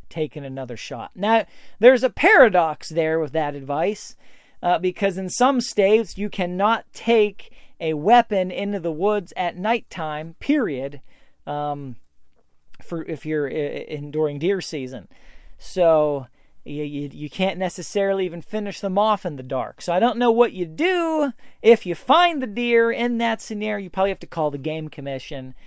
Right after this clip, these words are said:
and, and figure that out if, if that's one of the places that you live. So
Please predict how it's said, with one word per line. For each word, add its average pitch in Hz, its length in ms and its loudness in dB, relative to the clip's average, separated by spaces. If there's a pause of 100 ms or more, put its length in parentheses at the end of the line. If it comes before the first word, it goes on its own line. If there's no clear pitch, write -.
(300)
and, 131 540 -8 (280)
and 127 180 -10
figure 139 300 -6
that 143 220 -4
out 135 240 -4
if, - 160 -12
if 135 180 -12
that's 139 400 -8
one 139 180 -10
of 123 120 -10
the 127 140 -8
places 139 500 -6
that 135 100 -12
you 143 140 -6
live. 117 320 -8 (500)
So 196 380 6